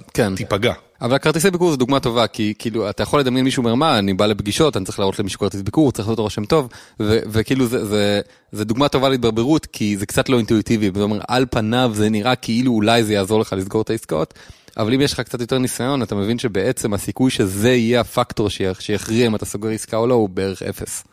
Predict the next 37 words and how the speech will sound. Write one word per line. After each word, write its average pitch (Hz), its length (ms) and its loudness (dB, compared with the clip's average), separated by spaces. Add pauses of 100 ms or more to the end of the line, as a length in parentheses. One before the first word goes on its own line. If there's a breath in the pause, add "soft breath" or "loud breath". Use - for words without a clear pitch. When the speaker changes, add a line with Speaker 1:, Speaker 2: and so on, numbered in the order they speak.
(160)
Speaker 2:
כן. 92 160 -8 (440 loud breath)
ואני 147 280 2
רוצה 147 180 2
להוסיף 139 220 0
איזה 107 140 2
עוד 127 120 2
שכבה, 92 340 -4 (380)
שזה 135 640 0
מה 113 180 -4
שאתה 117 440 0
בעצם 101 420 -4
הבאת 95 320 -4
בתור 101 240 -6
הנושא 101 200 -4
של 139 140 -2
הפרק, 175 320 -6
שזה 107 280 0
פעולות 107 300 0
חזקות. - 560 -6 (840 loud breath)
אמ, 113 60 -4 (460)
אני 139 80 4
דווקא 175 140 0
רוצה 143 160 0
לתת 131 160 0
דוגמה 110 280 0
שהיא 120 160 0
לדעתי 92 460 -2
ממש, 104 440 0
אה, 98 60 0 (340)
רלוונטית. 80 600 -8
Speaker 1:
כן. 101 100 -6
Speaker 2:
אה, 101 160 -2
ללכת 113 340 -2
לכנס. 90 600 -6
Speaker 1:
מהמם. 110 240 -6 (440)
Speaker 2:
קבל 110 260 2
קטע. - 240 -12